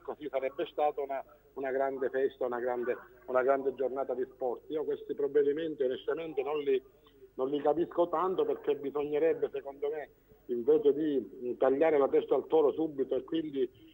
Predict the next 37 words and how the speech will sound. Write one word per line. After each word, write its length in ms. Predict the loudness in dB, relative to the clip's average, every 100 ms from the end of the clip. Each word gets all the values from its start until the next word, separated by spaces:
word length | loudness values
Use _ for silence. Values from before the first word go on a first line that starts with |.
| _
eh, 400 | 6 8 8 6
vietare 460 | 4 4 4 2 2
la 100 | 0
trasferta 440 | -4 -2 -2 0
dei 100 | 0
tifosi, 420 | 0 0 0 -2
cercare 420 | -4 -4 -2 2 2
invece 320 | 2 0 0
di, 200 | -2 -4 -8 -20 -6 0
ehm, 360 | 2 2 0
organizzare 640 | 0 4 2 2 2 2
al 120 | 2 2
meglio 560 | 2 2 2 2 0 -16 -20 -20 -20 _ _ _ -12
il 100 | -2
servizio 420 | 2 2 2 4 6
di 120 | 6
sicurezza. 480 | 4 6 4 2 -2
Quindi, 360 | 0 2 0 0 -10 -20 -12 0
eh, 760 | 4 6 4 4 4 4 2 0
mi 120 | 0
dispiace 500 | 0 0 2 4 4
tanto 260 | 2 0 0
per 120 | 0
i 60 |
tifosi 360 | 0 0 0 0
del 160 | -2 -2
Savoia 380 | -2 -2 -2 -4
perché 460 | -4 -2 -2 -4 -20 _
a 80 | -10
noi 300 | -6 -2 -2
sare-, 240 | -2 -4 -4
saremmo 580 | -4 -2 -2 -2 -4 -6
stati 220 | -4 -2
ben 280 | 2 0 2
felici 380 | -2 -2 -4 -2
di 60 |
ospitarli, 720 | -4 -6 -6 -2 -2 -4 -6